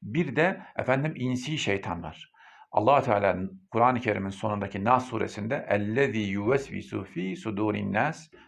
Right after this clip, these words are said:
minel cinneti ven nâs." El-Hannas geçiyor evvela, ayet-i kerimenin başında. El-Hannas, yani zikir çekildiğinde, efendim, e, eûzü çekildiğinde çokça kaçan,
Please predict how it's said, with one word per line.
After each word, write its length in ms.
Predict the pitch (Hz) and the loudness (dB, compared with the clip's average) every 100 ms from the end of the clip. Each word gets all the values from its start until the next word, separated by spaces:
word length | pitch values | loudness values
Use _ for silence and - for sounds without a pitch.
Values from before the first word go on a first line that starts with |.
| _ | _
minel 380 | 143 123 104 98 | -4 0 -2 -2
cinneti 500 | 120 139 104 - 160 | -4 -4 -4 -4 -4
ven 180 | 104 98 | -4 -6
nâs." 240 | - - _ - - | -10 -16 _ -20 -4
El-Hannas 560 | 151 143 151 151 175 - | -2 2 2 6 4 4
geçiyor 300 | 107 104 95 | -2 0 2
evvela, 440 | 104 104 - 104 - | 4 4 2 -4 0
ayet-i 300 | 107 107 - | 2 2 0
kerimenin 400 | 101 101 101 104 | -6 -4 -2 -4
başında. 260 | 104 156 | -4 0
El-Hannas, 520 | - - 127 180 277 - - - - - | 0 2 0 0 -2 -8 -20 -20 -12 -2
yani 220 | 123 113 | 0 0
zikir 240 | 120 139 | 0 -4
çekildiğinde, 840 | - 113 107 98 101 95 101 143 - - - | 0 -2 -2 -4 -4 0 2 2 -2 -16 -6
efendim, 460 | 107 110 107 107 - | -2 0 0 -2 -4
e, 20 | |
eûzü 380 | 107 117 123 120 | 0 4 4 2
çekildiğinde 420 | 113 101 98 135 | -2 -4 -4 -6
çokça 360 | - - - - | -2 -2 0 0
kaçan, 440 | 135 143 98 - | 2 2 -2 -6